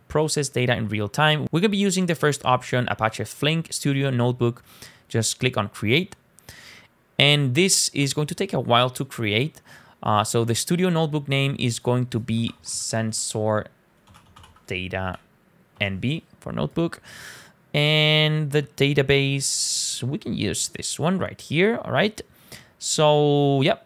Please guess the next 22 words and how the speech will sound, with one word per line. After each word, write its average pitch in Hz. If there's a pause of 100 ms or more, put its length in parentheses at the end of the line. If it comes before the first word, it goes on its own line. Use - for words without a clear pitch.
let's -
go 165
ahead 156
and 151 (180)
click 156
Create 139
Studio 139
Notebook. 156 (180)
All 196
right, 220
successfully 220
created 202
Studio 185
Notebook, 170 (220)
Sensor 143
Data, 131 (100)
N 110
B. 120
So 117
just -
click - (100)
on 120